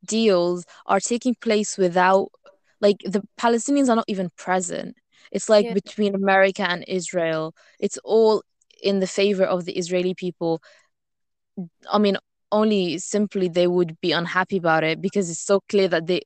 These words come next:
Speaker 1: like, they have, they give no shit about them. Like, it's all about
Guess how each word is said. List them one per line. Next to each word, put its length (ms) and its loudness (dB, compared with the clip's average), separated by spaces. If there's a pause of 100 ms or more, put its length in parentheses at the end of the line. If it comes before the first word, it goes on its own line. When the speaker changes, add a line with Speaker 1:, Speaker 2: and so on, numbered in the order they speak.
Speaker 1:
like, 320 -2
they 140 2
have, 240 -2 (100)
they 140 4
give 180 2
no 180 4
shit 360 2
about 340 2
them. 160 -2
Like, 260 -8 (320)
it's 220 -6
all 360 4
about 440 4